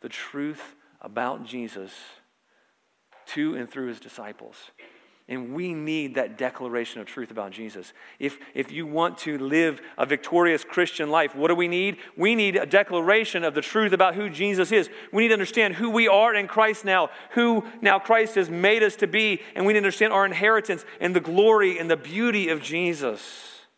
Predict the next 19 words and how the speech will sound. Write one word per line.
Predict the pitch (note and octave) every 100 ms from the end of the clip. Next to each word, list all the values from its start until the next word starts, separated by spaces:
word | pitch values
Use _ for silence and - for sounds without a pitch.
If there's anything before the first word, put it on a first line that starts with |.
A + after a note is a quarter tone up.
| _ _ _ _ _ _ _ _ _ _ _ _ _ _ _ -
And | C#3+
that's | D3
what |
the | D#3+
Holy | D3+ D3+
Spirit | C#3+ - C3+ A#2
does. | A#2+ C3+ A#2+ G#2 - - - - _ _ _ _ _ _ _ _ _ _ _ _ _ _ _ _
You | - E3+
are | D3
not | C3+ C#3 - -
alone | C3 B2 B2+ B2 A2+ A2 A#2 A2 _ _ _ _ _ _ _ _ _ -
in | B2+ B2
your | B2
walk. | A#2 G#2 F2+ - - - - _ _ _ _ _ _ _ _ _ _ _ _ _ _ _ _ _ _
You've | C#3 F3+ D3
not | D3+ D#3+ F3 C#3+
been | C#3 C3+
left | C3 B2+ C3+
alone. | A#2 A#2 G#2